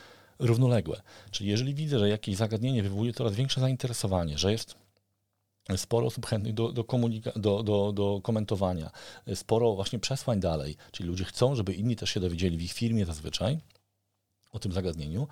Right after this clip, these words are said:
to jest sygnał dla nas, że powinniśmy się tym, y, za-, zainteresować. Ym,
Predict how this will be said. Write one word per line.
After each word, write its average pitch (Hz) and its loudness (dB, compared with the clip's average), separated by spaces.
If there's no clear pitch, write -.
to - 0
jest - 2
sygnał 120 -2
dla 107 2
nas, 110 -2
że 104 -2
powinniśmy 87 -2
się 80 -4
tym, 76 -2
y, 87 0
za-, 85 -2
zainteresować. 76 -2
Ym, 85 0